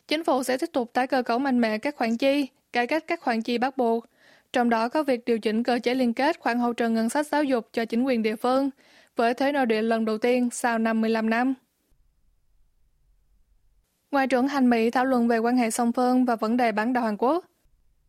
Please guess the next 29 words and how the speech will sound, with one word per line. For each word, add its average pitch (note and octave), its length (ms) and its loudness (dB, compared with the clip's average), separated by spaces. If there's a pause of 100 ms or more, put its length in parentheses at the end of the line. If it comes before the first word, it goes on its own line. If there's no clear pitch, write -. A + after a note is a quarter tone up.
(960)
Bộ C4+ 140 2
Ngoại C4 160 2
giao C#4+ 180 0
Hàn C4+ 180 -2
Quốc C4+ 180 -2
cho A#3+ 140 -2
biết, D4 340 -2 (260)
Ngoại B3+ 180 0
trưởng A#3 200 -2
Cho B3+ 180 0
Hyun C4+ 300 -2
ngày C4 120 0
hai B3 100 -2
mươi A3+ 120 0
bốn A3+ 200 0
tháng B3+ 180 -2
tám B3+ 440 -2
đã B3+ 120 -2
có C4+ 160 -2
cuộc A#3+ 220 -4
điện A3+ 200 -2
đàm A#3 260 0 (400)
với B3+ 160 0
người D4+ 160 0
đồng A3 200 0
cấp C#4 220 -4
Mỹ A3 200 0
Marco A#3 480 0
Rubio A#3 540 0